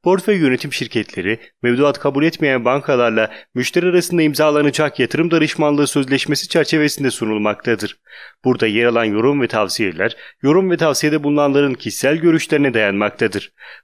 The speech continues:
Bu görüşler mali durumunuzda risk ve getiri tercihlerinize uygun olmayabilir. Bu nedenle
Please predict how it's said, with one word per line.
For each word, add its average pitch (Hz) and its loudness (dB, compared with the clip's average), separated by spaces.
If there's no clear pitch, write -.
Bu 120 -4
görüşler 110 0
mali 101 0
durumunuzda 107 -2
risk 202 -2
ve 160 0
getiri 135 -2
tercihlerinize 147 0
uygun 143 2
olmayabilir. 131 0
Bu 117 2
nedenle 92 -2